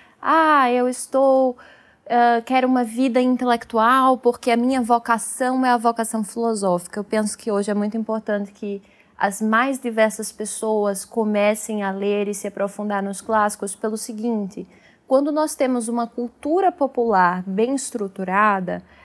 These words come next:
as pessoas tendem a ter, se não conhecimento, opinião verdadeira, sendo a diferença entre uma coisa e outra que,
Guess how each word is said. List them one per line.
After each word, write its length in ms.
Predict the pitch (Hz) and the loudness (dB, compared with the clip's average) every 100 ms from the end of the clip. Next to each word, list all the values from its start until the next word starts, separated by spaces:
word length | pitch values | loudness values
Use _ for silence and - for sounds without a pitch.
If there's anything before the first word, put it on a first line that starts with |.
| - | -2
as 180 | 208 208 | 0 0
pessoas 540 | - 247 254 254 247 - | -2 -2 2 0 -2 -4
tendem 480 | 262 294 302 254 | -4 0 0 0
a 80 | 220 | -2
ter, 300 | 214 220 214 | 0 0 0
se 180 | - 247 | -4 -4
não 260 | 233 247 285 | -2 -2 -2
conhecimento, 800 | 277 254 240 240 220 220 240 269 | -2 -2 -2 -4 -4 -4 -2 -4
opinião 460 | 262 262 247 220 | -2 -2 0 0
verdadeira, 640 | 220 220 240 226 190 165 175 _ - | -2 -2 0 0 0 -2 -10 _ -14
sendo 300 | - 196 202 | -4 -2 -2
a 40 | |
diferença 540 | 190 190 208 185 185 185 | -4 -4 -4 -2 -4 -6
entre 180 | 185 190 | -6 -4
uma 200 | 185 185 | -4 -4
coisa 280 | 185 185 | -4 -4
e 60 | 254 | 0
outra 340 | 247 269 302 | 2 2 -2
que, 360 | 302 254 196 | -6 -4 -4